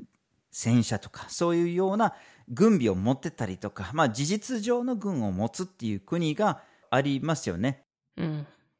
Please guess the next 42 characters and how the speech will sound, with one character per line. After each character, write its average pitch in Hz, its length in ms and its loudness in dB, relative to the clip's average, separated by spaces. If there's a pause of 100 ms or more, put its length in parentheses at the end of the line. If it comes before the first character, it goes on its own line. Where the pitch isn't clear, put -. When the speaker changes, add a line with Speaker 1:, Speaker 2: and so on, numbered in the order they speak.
(200)
Speaker 1:
で 302 80 0
も、 143 340 0 (140)
コ - 140 -6
ス - 40 0
タ - 80 4
リ 277 140 0
カ 165 100 6
っ - 200 0
て 127 100 0
い 113 40 2
う 101 40 0
の 90 80 -4
は 104 340 2 (240)
本 247 220 -2
当 - 120 2
に 160 200 4
持 127 160 6
っ 190 160 -2
て 127 260 -4
な 120 160 4
い 147 60 6
ん 123 40 2
で 90 100 -2
す - 80 -10
ね。 123 140 -2
そ - 140 -4
の 123 100 2
軍 160 380 4
ら 170 140 4
し - 100 0
き 135 160 0
も 131 140 4
の 98 140 -2
を 87 120 -12 (100)
全 220 300 0
然 196 220 4
持 147 160 4
っ - 200 -6
て 110 260 -6
い 113 120 0
な 120 160 6
い。 92 140 -4